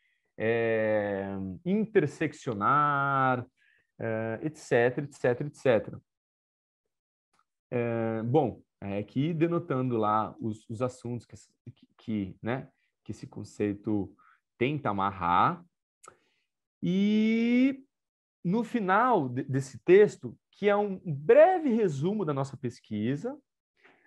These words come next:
é, sempre falar as técnicas, as técnicas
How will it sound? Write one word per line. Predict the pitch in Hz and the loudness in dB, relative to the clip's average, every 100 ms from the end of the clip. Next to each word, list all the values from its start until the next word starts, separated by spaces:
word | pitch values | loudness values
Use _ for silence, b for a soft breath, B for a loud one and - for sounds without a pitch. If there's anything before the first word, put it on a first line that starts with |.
| b _ | b _
é, | 127 139 139 135 139 139 139 _ | -2 2 2 4 2 0 -4 _
sempre | - - 254 254 | -10 -6 -4 -4
falar | 202 202 160 131 147 180 - _ _ _ _ _ _ _ _ _ _ | 0 4 6 8 6 4 -4 _ _ _ _ _ _ _ _ _ _
as | 151 - | -8 -8
técnicas, | _ 226 247 220 202 202 _ _ | _ 2 2 0 -8 -8 _ _
as | 147 - | -8 -4
técnicas | - 196 220 202 202 - | -2 -2 -4 -6 -8 -10